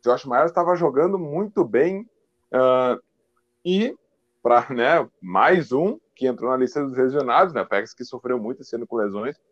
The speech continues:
se lesionou aí na semana, na, no jogo contra o, contra os Bears, na,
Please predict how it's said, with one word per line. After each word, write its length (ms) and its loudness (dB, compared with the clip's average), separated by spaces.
se 100 -6
lesionou 360 4
aí 80 6
na 100 2
semana, 760 2
na, 320 -2
no 180 -4
jogo 300 0
contra 300 -4
o, 240 2
contra 260 -6
os 120 -8
Bears, 600 2
na, 260 -2